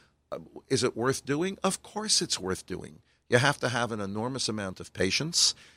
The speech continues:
and you have to have a best friend, um, who's there for you, and you have to have wonderful people with you. I, I, I teach a course at Yeshiva and at Stern, actually at Sims,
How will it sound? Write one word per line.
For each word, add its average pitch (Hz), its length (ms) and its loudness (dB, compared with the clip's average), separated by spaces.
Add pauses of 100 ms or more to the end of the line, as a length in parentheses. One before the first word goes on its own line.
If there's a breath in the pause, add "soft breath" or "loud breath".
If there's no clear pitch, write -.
(140 soft breath)
and 120 100 -4
you 120 80 6
have 131 200 12
to - 80 0
have 127 220 -2
a 113 60 -2
best 113 300 0
friend, 95 420 0 (440)
um, 98 420 -4
who's 110 200 -6
there 110 160 6
for - 140 -4
you, 101 100 -2
and 104 80 -4
you 104 60 0
have 131 200 8
to 135 60 0
have 123 140 8
wonderful 135 520 8
people 170 360 -4
with 196 220 -2
you. - 140 -4 (340 soft breath)
I, 113 280 10
I, 117 320 2
I 113 140 2
teach - 300 -2
a 107 40 -2
course 110 360 6
at 92 80 -4
Yeshiva 98 640 -6
and 90 140 -8
at 90 120 -8
Stern, 90 520 2
actually 107 260 6
at 76 80 -2
Sims, 92 500 6